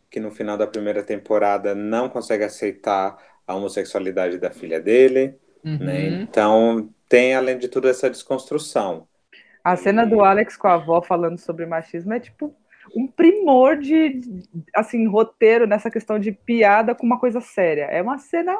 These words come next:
Speaker 3: maravilhosa. E é piada em cima de piada, né? É um negócio muito difícil. Não é, tipo, uma piada, ha, ha, ha. É, tipo, piada, piada, piada, ha,
Speaker 2: É.
Speaker 3: ha, ha, ha, ha, ha. É, tipo, <laughs> foda.
Speaker 1: É que,
Speaker 3: Não sei
Speaker 1: gente,
Speaker 3: explicar
Speaker 1: a,
Speaker 3: melhor.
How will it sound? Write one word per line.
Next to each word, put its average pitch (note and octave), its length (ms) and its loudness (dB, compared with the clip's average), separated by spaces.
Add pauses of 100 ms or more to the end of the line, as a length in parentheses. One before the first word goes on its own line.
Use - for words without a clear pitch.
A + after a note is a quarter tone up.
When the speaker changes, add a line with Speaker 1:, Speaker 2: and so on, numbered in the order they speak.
(160)
Speaker 3:
maravilhosa. D#4 520 2 (220)
E G#3 60 2
é A3+ 60 4
piada B3+ 320 2
em D4 40 -4
cima - 220 -8
de - 100 -18
piada, G#3+ 420 0
né? G#3+ 60 -2
É - 20 0
um G#3+ 40 -2
negócio G#3+ 220 -4
muito C#4 120 -6
difícil. A3 380 -2
Não A#3 60 -6
é, C#4+ 40 -6
tipo, - 320 -8 (260)
uma G#3 160 2
piada, G#3 400 2
ha, - 20 -4
ha, F3+ 500 0
ha. - 120 -8
É, F3 60 0
tipo, F3+ 400 -8 (320)
piada, F#3+ 300 2
piada, F3+ 320 -2
piada, F3+ 340 -2
ha, F3+ 200 4
Speaker 2:
É. E3 200 2
Speaker 3:
ha, F#3+ 120 2
ha, - 0 -
ha, E3 320 0
ha, F3+ 380 0
ha. C#3 60 -10
É, - 40 -8
tipo, - 320 -10
<laughs> G3+ 340 2
foda. - 420 0 (840)
Speaker 1:
É - 60 -10
que, - 140 -8
Speaker 3:
Não G#3+ 80 -4
sei A#3 180 0
Speaker 1:
gente, C4 180 0
Speaker 3:
explicar A#3+ 360 0
Speaker 1:
a, - 20 2
Speaker 3:
melhor. F#3+ 440 0